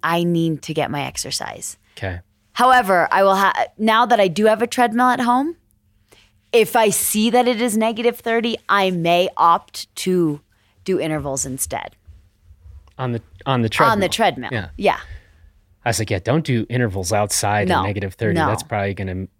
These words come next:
Speaker 2: be
Speaker 1: Yeah.
Speaker 2: even harder on the lungs." Um, okay. Yeah, I mean, when it comes to skiing, like, there's never a temp where I'm like, "It's too cold to go skiing." But that's a very different,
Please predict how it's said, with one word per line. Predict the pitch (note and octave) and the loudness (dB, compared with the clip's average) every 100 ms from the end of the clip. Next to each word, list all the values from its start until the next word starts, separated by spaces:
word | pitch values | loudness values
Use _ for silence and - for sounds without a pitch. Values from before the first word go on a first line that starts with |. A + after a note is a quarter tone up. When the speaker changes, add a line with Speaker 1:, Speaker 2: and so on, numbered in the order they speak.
| _ - | _ -6
Speaker 2:
be | |
Speaker 1:
Yeah. | F#2+ | -4
Speaker 2:
even | F#2+ | -2
harder | F#2 G#2+ G2 | -2 -2 -2
on | F#2 | -2
the | F#2+ | -4
lungs." | G2 F#2+ G2 - - | -4 -4 -4 -4 -4
Um, | A2+ A2+ G#2+ G#2+ - _ _ - | 0 2 2 0 -6 _ _ -8
okay. | - C#3 B2 _ _ - - - | -2 -2 -2 _ _ -20 -20 0
Yeah, | F#3+ D#3+ | 2 4
I | D#3 | 4
mean, | D#3 | 4
when | D3+ | 4
it | D3 | 2
comes | G3+ A#3+ | 2 2
to | D3 | 2
skiing, | A#2+ - - A2+ D3 F#3 G#3 G3+ - | 0 -2 -2 2 4 4 2 0 0
like, | A#2 A2 - - | 2 2 -2 -4
there's | C3+ C3+ A2 | 2 2 2
never | B2 B2+ B2+ A#2 | 2 2 4 4
a | G#2+ | 2
temp | - A#2+ A#2 - | -2 -2 -2 0
where | A2+ | 0
I'm | G#2 | 0
like, | G#2 F#2+ - | 0 -2 -4
"It's | A#2+ - | -4 -4
too | - - B2+ | -2 0 -2
cold | - A#2+ A2 G#2+ | -2 -2 0 -2
to | |
go | G2+ G2 | -4 -2
skiing." | F2+ - - G2+ C3+ D#3+ - - _ | -2 -4 -4 -2 0 -2 -4 -16 _
But | C3 | -2
that's | F3 F3 | 0 0
a | |
very | E3 A#2+ C3 C#3+ C3+ | -2 0 2 4 4
different, | A2 A#2 - A2 F#2+ | 2 -4 -2 -2 -2